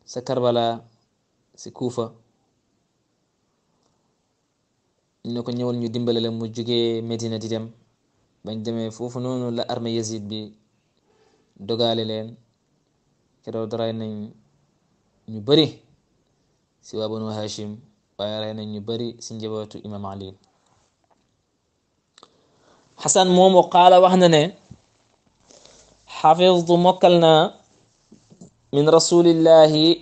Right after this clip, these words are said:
jëlee si yonent Yàlla bi, sallallahu alayhi wa sallama, mi ne mokkale naa si yonent bi lan? Lu mokkale si yonent bi?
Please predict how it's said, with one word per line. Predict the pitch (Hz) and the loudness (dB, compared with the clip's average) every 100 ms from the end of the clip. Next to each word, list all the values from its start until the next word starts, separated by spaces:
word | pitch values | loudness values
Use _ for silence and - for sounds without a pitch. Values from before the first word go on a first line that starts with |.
| - | -4
jëlee | 135 156 165 | -2 4 4
si | 156 156 | 4 2
yonent | 160 170 | 2 2
Yàlla | 170 156 143 | 6 8 6
bi, | 120 117 - - - _ - - _ _ _ _ _ _ _ _ - | 0 -4 -18 -20 -20 _ -20 -20 _ _ _ _ _ _ _ _ -8
sallallahu | - 160 156 165 170 | 0 2 4 6 8
alayhi | 170 170 | 8 8
wa | 160 | 6
sallama, | 170 160 156 160 185 _ _ _ _ _ _ _ _ _ _ _ _ _ _ _ _ _ _ _ _ _ _ _ _ | 4 4 2 0 -4 _ _ _ _ _ _ _ _ _ _ _ _ _ _ _ _ _ _ _ _ _ _ _ _
mi | - 143 147 | -8 -4 -2
ne | |
mokkale | 156 165 170 165 | 2 2 6 6
naa | 160 156 | 6 4
si | 151 | 2
yonent | 156 156 151 143 | -2 -2 -4 -2
bi | 147 147 | 0 2
lan? | 170 151 123 _ _ _ | 2 0 -6 _ _ _
Lu | 147 | -4
mokkale | 170 180 180 165 | 0 2 4 2
si | 151 | 2
yonent | 156 143 135 | -2 -4 -8
bi? | 123 | -12